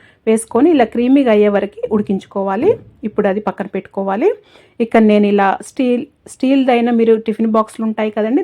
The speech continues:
దాంట్లో అయినా పెట్టుకోవచ్చు, లేకపోతే ఇలా గాజువి బాక్సులు ఉన్నా కానీ దీంట్లో అయినా వేసుకోవచ్చు, దేంట్లో అయినా పెట్టుకోవచ్చండి. నేనైతే ఇలా గాజు దాంట్లో వేస్తున్నాను. వేసుకొని ముందుగా మనము ప్రిపేర్ చేసి పెట్టుకున్న సేమియాది వేసుకోవాలి.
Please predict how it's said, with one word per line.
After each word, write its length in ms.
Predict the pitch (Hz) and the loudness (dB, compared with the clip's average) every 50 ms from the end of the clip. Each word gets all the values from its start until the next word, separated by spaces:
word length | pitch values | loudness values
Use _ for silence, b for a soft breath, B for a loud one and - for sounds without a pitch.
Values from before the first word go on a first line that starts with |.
| 330 | 2
దాంట్లో 320 | 254 220 208 202 - - 208 208 | 2 2 2 0 0 -2 -2 0
అయినా 140 | 208 214 208 214 | -2 -2 -4 -4
పెట్టుకోవచ్చు, 420 | 202 208 _ - 208 214 208 - 330 269 | -8 -8 _ -4 -4 -4 -2 -2 -2 -2
లేకపోతే 380 | 208 202 - _ - 196 - 208 190 | -2 -4 -6 _ -10 -8 -6 -6 -6
ఇలా 160 | 196 190 190 196 - _ - - 202 | -4 -4 -6 -6 -8 _ -14 -6 -2
గాజువి 400 | 208 202 202 196 220 208 208 208 208 B B B B B B - 214 | -2 -2 -2 -2 -2 -2 -2 -4 -4 B B B B B B 0 2
బాక్సులు 300 | 214 214 214 - - 208 202 | 2 2 0 -4 -4 -2 0
ఉన్నా 140 | 202 202 196 190 - | 0 0 -2 -2 0
కానీ 160 | 214 285 370 349 285 | 0 0 2 2 2
దీంట్లో 260 | 247 208 190 196 190 185 | 2 2 0 0 -2 0
అయినా 160 | 190 202 240 233 202 | 0 -2 -4 -4 -4
వేసుకోవచ్చు, 540 | 202 196 - _ - 196 190 196 - 339 370 494 466 - _ _ _ _ _ b b b b b b b b _ 226 | -6 -6 -8 _ -8 -8 -8 -6 -2 0 0 0 0 -6 _ _ _ _ _ b b b b b b b b _ 4
దేంట్లో 280 | 226 240 262 269 - 262 220 | 4 4 4 2 2 2 2
అయినా 160 | 202 202 214 208 208 | 2 0 0 0 -2
పెట్టుకోవచ్చండి. 540 | 196 - _ - 190 190 - - 202 240 330 294 | -4 -4 _ -4 -4 -4 -4 -6 -4 0 2 2
నేనైతే 280 | 262 220 202 185 185 - 202 | 2 2 0 -2 -2 -2 -4
ఇలా 140 | 196 190 185 185 - | -4 -4 -6 -4 -4
గాజు 240 | 185 185 185 190 185 202 | -4 -4 -4 -4 -6 -6
దాంట్లో 260 | 185 185 196 196 185 190 | -6 -4 -6 -6 -6 -6
వేస్తున్నాను. 480 | 190 - _ _ 202 175 185 196 269 392 480 - - _ _ _ - 226 | -8 -10 _ _ -10 -10 -6 -2 -2 -2 -2 -4 -12 _ _ _ 0 0
వేసుకొని 440 | 226 226 - _ - 233 262 339 392 339 254 | 0 0 -4 _ -4 0 0 2 2 2 2
ముందుగా 340 | 226 208 208 214 208 202 208 - _ _ - 214 208 | 2 2 0 0 -2 -4 -4 -6 _ _ -4 -4 -2
మనము 260 | 202 202 202 196 196 202 208 b b b b b _ | -2 -2 -4 -4 -6 -6 -8 b b b b b _
ప్రిపేర్ 320 | - 240 233 269 277 277 - | -6 0 2 2 2 2 0
చేసి 160 | 220 190 - _ 202 | -2 -2 -2 _ -8
పెట్టుకున్న 340 | 190 - - - 208 254 320 311 - | -8 -6 -6 -4 -2 -2 -2 -2 -2
సేమియాది 400 | 240 208 196 196 190 185 202 185 | -2 -2 0 -2 -2 -4 -4 -4
వేసుకోవాలి. 540 | 185 185 - _ - 196 190 190 196 233 349 | -6 -6 -8 _ -12 -8 -8 -6 -6 -4 -6